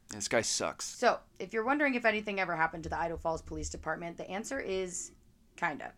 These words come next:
Speaker 2: Several bills over the years have been presented to the House and the Senate about comp-, compensation of, for, like, convicts who were wrongfully convicted in Idaho. Governor Brad Little,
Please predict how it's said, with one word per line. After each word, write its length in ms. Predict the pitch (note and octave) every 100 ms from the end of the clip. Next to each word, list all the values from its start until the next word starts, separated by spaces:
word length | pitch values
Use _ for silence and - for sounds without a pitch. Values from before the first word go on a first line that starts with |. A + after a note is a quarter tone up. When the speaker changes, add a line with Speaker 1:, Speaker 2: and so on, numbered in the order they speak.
| -
Speaker 2:
Several 320 | - A#3 D#4
bills 320 | G#3+ G3+ G#3
over 160 | G3+ F3+
the 80 | E3+
years 240 | E3+ E3+ F3
have 80 |
been 160 | F3 D#3+
presented 460 | E3+ D#3+ D#3 D#3+ D#3
to 60 |
the 80 | D#3+
House 280 | D#3 E3+ D#3+
and 120 | F3 E3
the 40 |
Senate 320 | - D#3 D3+
about 220 | C#3 C#3 -
comp-, 340 | D#3 D3+ _
compensation 880 | - G3+ F#3 - F3 D#3+ D#3+ C#3 C#3 _ F#3+
of, 100 | E3+ _ - _
for, 200 | - F#3+
like, 180 | D3+ -
convicts 560 | - D3 D3 C#3 -
who 120 | - D#3+
were 340 | E3 D#3 D#3 _ - - _ F3
wrongfully 440 | G3 F#3+ G#3 F#3
convicted 460 | F3+ E3 D#3+ - C#3+
in 100 | C3+
Idaho. 380 | C3+ C#3+ - - -
Governor 280 | G#3 A#3+
Brad 320 | G#3 G#3 G3 F3
Little, 320 | D#3+ A2+